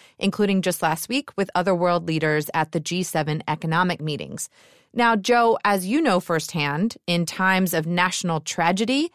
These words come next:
and on foreign trips, presidents and the presidency take center stage. Some analysts and commentators have called Donald Trump's exercise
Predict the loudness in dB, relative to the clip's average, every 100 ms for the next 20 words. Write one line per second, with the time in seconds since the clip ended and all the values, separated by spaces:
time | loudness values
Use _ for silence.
0 | _ _ -6 0 2 2 2 2 2 2
1 | 2 4 2 2 0 0 -4 -14 _ _
2 | _ -2 0 2 2 0 -2 -10 -4 0
3 | 0 0 0 0 2 -2 -4 -4 -2 -4
4 | -6 _ -6 -6 -4 -6 -4 -4 -4 -4
5 | -4 -10 -14 -4 0 0 -2 -8 -12 -14
6 | _ _ _ _ _ -2 2 2 0 0
7 | 2 0 -2 -4 -4 0 0 0 0 0
8 | 2 0 -2 -10 0 2 2 4 2 2
9 | -2 -2 -2 -2 -6 -6 -4 2 2 2
10 | 0 -2